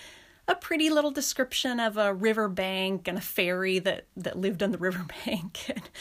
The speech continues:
uh, so she didn't necessarily understand all the words, but she knew that it was just really beautiful. It just spoke to her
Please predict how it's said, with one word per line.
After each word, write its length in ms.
uh, 200
so 140
she 140
didn't 200
necessarily 460
understand 640
all 100
the 80
words, 500
but 140
she 200
knew 360
that 140
it 80
was 120
just 260
really 520
beautiful. 500
It 120
just 220
spoke 340
to 80
her 480